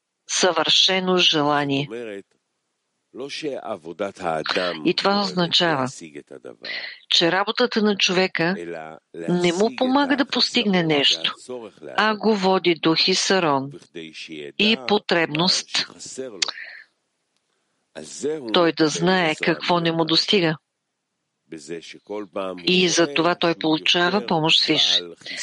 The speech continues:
За това, че всеки път вижда, че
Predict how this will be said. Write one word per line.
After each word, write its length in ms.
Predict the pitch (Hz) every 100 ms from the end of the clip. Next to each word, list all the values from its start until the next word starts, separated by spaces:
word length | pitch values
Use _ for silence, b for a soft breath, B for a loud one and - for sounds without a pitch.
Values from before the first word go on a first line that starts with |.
| - 87 78 62 _ _ _ -
За 280 | 160 175 -
това, 380 | 170 165 156 151 _ _ -
че 140 | -
всеки 440 | 170 - 233 220 -
път 260 | 190 - 151
вижда, 500 | 160 - 120 160 214 214 - 113 113 104 101 -
че 400 | - 170 170